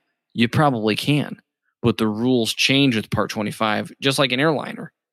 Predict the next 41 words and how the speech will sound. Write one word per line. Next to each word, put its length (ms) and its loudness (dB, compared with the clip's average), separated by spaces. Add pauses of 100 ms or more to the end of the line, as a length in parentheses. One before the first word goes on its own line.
(120)
Airliners 560 2
are 80 0
all 120 0
certified 400 -2
under 120 -4
Part 240 -4
twenty-five, 480 -4
transport 500 -6
category. 540 -2 (320)
So 280 4
is 120 4
a 40 6
little 260 6
old 220 4
Learjet 480 4
or 120 0
a 60 0
Citation. 680 0
Most 240 -4
of 80 -8
them 220 -10 (340)
are 80 -8
Part 180 -4
twenty-five. 640 -2 (520)
So 420 4
the 120 6
rules 360 4
just 240 0
change. 540 0
And, 240 0 (240)
like, 260 -6
even 320 0
though, 300 4
like 320 0
Rob, 320 0
you 80 0
were 80 -2
saying, 480 -2
the 100 -4
comfort 400 -4
level, 360 0